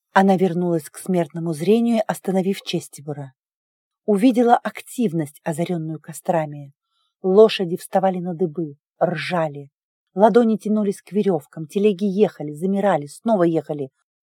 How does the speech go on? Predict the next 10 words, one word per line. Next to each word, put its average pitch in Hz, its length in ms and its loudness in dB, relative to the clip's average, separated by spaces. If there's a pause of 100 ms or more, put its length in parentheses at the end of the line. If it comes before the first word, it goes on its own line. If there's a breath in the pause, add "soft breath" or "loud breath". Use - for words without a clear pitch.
(140)
В 160 160 -8
воздухе 180 480 2
была 170 200 0
буря 165 300 -6
голосов. 160 520 -12 (540)
Дюжина 233 420 0
людей 185 460 0
бегала, 160 440 -2
кричала, 180 600 2
ругалась. 170 540 4